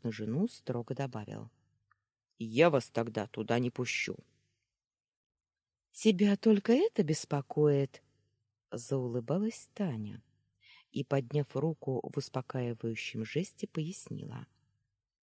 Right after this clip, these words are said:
«И нет, нас они не тронут, даже руки не коснутся».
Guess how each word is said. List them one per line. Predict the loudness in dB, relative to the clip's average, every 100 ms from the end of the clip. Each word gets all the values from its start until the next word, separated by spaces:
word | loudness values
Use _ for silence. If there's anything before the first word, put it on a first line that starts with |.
| _ _ -20 -20 _ _
«И | 0 8
нет, | 8 10 6 2 -16 _ _
нас | 0 4 2 0 -4
они | -2 -2 -4 -4
не | 4 4 4
тронут, | -2 -2 0 2 2 0 -6 _ _ _
даже | -4 2 4 4 2
руки | 2 -2 -4 0
не | 0 0
коснутся». | -2 -4 -4 -4 -8 -14 -12